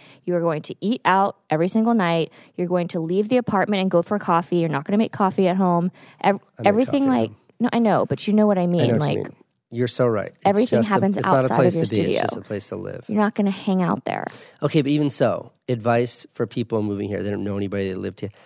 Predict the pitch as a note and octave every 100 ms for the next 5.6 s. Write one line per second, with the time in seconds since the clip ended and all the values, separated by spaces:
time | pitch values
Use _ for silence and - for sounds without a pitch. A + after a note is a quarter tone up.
0 | - - _ _ _ _ - - - -
1 | _ - - C#3+ C#3+ B2+ G#2+ A2 G#2+ F#2+
2 | _ G#2+ G#2+ G2+ G2+ G2 - - F#2+ -
3 | - F3+ B2+ E3 D3 - - G3 G3 F3+
4 | E3+ F#3+ - _ - - G#3+ A#3+ A#3 F#3
5 | E3+ E3+ F#3+ C4 D4 -